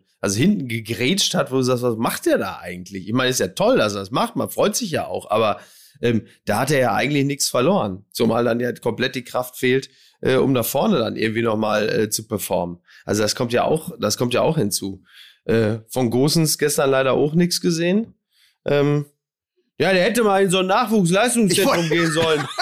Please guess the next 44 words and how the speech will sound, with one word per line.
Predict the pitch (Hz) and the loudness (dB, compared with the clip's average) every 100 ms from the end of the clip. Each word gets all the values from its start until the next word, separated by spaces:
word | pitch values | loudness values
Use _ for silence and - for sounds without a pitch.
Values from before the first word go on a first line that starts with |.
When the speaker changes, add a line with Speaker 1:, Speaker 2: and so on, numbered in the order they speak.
| - | -2
Speaker 1:
Das | 156 | 0
hätte | 165 233 | 2 2
dem | 247 240 | 2 4
mal | 240 | 2
ganz | 240 233 | 2 2
gut | 202 247 | 2 2
getan. | 220 190 269 156 139 523 | 2 2 2 2 0 -2
Speaker 2:
<laughs> | - - - - - - - | -4 -10 -20 -16 -6 -6 -2
Ich, | 202 - 156 | -2 -2 -8
ich | 220 | -4
wollte | 226 233 226 | 0 0 2
auch | 240 202 | -2 0
sagen, | 214 180 156 156 | 0 0 -4 -6
ja, | 165 | 0
ist | 208 - | 0 2
doch | 214 - | 0 -2
klar, | 202 233 | 0 0
dass | 285 - | 2 0
den | 226 214 | 0 0
in | 196 | 2
Deutschland | 180 190 - 180 175 | 2 0 0 -2 -2
niemand | 175 160 | 0 0
wollte. | 170 170 | 0 0
Da | 165 | -2
können, | 214 226 131 | -2 -4 -4
pass | 170 | 0
auf, | 214 226 - | 2 0 -4
da | - 175 | -4 -2
können | 190 233 | 0 0
die | 214 | 2
Schalker | 208 202 214 214 196 | 0 2 2 2 2
ja | 175 | 2
froh | 151 170 262 | 0 0 0
sein, | 254 226 | 2 2
dass | 208 - | 2 0
der | 190 180 | -2 0
Transfer | 175 156 180 180 180 | 0 0 0 0 0
nicht | 175 - | 0 -2
<laughs> | |
geklappt | 202 165 196 185 180 | -2 0 0 0 2
hat | 180 165 | 0 2
vor | 160 165 | 0 2
zwei | 170 160 147 | 2 0 0
Jahren. | 151 147 139 135 | -2 0 -2 -2